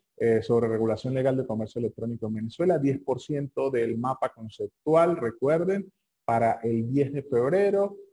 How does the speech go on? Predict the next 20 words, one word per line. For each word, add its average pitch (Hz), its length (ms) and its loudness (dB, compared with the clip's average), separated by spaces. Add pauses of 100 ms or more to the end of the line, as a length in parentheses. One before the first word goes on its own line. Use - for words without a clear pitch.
treinta 143 360 0
por 120 140 -4
ciento 139 460 -2
de 123 60 4
la 113 100 0
exposición 160 720 -6
con 117 180 -2
cada 117 320 2
una 120 220 -4
de 110 60 -4
las - 140 -8
características 113 800 -8
que 117 100 -4
venía 117 280 -8
diciéndole 175 500 -4
para 117 180 -2
el 110 100 -6
cinco 135 380 -6
de 123 100 -2
febrero, 208 580 0